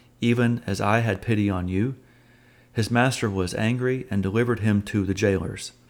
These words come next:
until he should pay all his debt. So also my heavenly Father will do to each of you,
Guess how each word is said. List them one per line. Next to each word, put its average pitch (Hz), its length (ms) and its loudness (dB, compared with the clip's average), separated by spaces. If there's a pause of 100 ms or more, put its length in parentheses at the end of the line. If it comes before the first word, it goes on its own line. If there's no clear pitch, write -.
(200)
until 104 300 0
he 110 140 0
should 101 240 -6
pay 101 240 2
all 101 320 0
his 104 160 -2
debt. - 340 -6 (580)
So 117 220 2
also 131 460 2
my 107 180 2
heavenly 117 460 0
Father 101 360 0
will 98 180 -2
do 104 360 0
to 104 240 -6
each 120 220 -2
of 113 100 -2
you, 95 320 -2